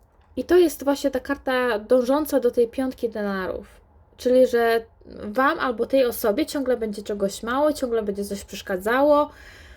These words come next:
i jakby nie będziecie umieli docenić tej drugiej osoby. Jedno z was nie będzie umiało docenić tej drugiej osoby i ciągle będzie jej mało. Natomiast jaki jest, em,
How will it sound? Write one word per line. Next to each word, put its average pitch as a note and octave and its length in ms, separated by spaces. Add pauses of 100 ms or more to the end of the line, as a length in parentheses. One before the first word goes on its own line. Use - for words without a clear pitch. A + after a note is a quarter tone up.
(380)
i A#3 260
jakby A#3+ 280
nie B3 160
będziecie C#4 360
umieli C4 540
docenić A3+ 800
tej E3+ 160
drugiej E3 380
osoby. C3+ 500 (1200)
Jedno A#3+ 320
z G#3 100
was A#3 280
nie G#3 80
będzie G3 320
umiało F#3 320
docenić F#3 480
tej E3+ 140
drugiej F3+ 300
osoby B3+ 380
i G3+ 120
ciągle G3 340
będzie F#3 440 (400)
jej F#3 220
mało. D3 380 (540)
Natomiast C#4 640
jaki B3+ 380
jest, A3 360
em, F#3+ 1300